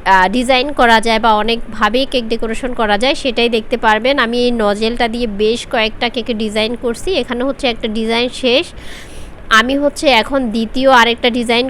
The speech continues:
করতেছি। নজেলটাকে একটু ঘুরিয়ে পেঁচিয়ে নিলেই কিন্তু খুব সুন্দর একটা ডিজাইন হয়ে যায়। আর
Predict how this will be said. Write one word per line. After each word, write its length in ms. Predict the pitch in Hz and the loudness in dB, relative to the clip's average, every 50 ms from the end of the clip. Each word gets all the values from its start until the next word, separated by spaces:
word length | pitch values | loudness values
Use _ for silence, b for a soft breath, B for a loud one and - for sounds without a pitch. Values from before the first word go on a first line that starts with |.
| 254 | -4
করতেছি। 580 | - 277 262 - 285 269 - - 294 294 294 294 | -4 -6 -4 -4 -4 -6 -4 -4 -2 -2 0 0
নজেলটাকে 560 | 285 269 240 220 254 254 254 254 262 262 294 | 0 0 0 0 0 -2 0 -2 -2 -2 -2
একটু 220 | 277 262 - 294 277 | -2 -2 -2 -4 -4
ঘুরিয়ে 560 | 226 - 240 254 254 247 254 254 269 262 262 254 | -4 -4 -2 -2 0 0 0 2 4 4 4 4
পেঁচিয়ে 460 | - 247 226 226 - - 269 269 269 262 | 2 2 2 2 0 -2 0 2 2 2
নিলেই 400 | 254 240 233 226 226 240 254 262 | 2 0 0 2 2 2 2 0
কিন্তু 320 | - 277 262 247 269 277 | -2 -4 -4 -4 -4 -2
খুব 140 | 277 277 269 | -2 -2 -4
সুন্দর 440 | - - - 294 277 262 240 240 233 | -4 -4 -4 -4 -2 0 0 2 2
একটা 280 | 233 226 220 254 247 | 2 2 2 0 0
ডিজাইন 440 | 220 214 214 202 220 220 226 247 254 | 0 -2 -2 -2 0 0 0 0 0
হয়ে 280 | 269 269 269 247 247 247 | 0 0 2 2 2 2
যায়। 160 | 262 294 349 | 2 2 4
আর 220 | 359 269 196 196 | 4 4 2 2